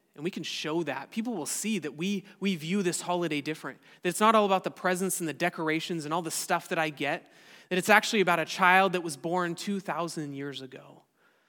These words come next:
Not the one we talked about today, but the one that's coming up. It's all about him. It's all about Jesus and what he did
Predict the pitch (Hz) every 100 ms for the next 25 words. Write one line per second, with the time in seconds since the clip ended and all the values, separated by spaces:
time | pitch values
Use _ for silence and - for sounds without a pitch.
0 | _ 196 214 208 185 165 180 175 175 156
1 | 156 160 147 143 139 139 135 147 143 -
2 | 139 127 123 131 _ _ _ _ _ _
3 | _ _ _ _ - 165 170 151 139 143
4 | 143 143 175 175 156 139 139 147 151 143
5 | 135 - - - - - 156 160 147 185
6 | 180 160 151 151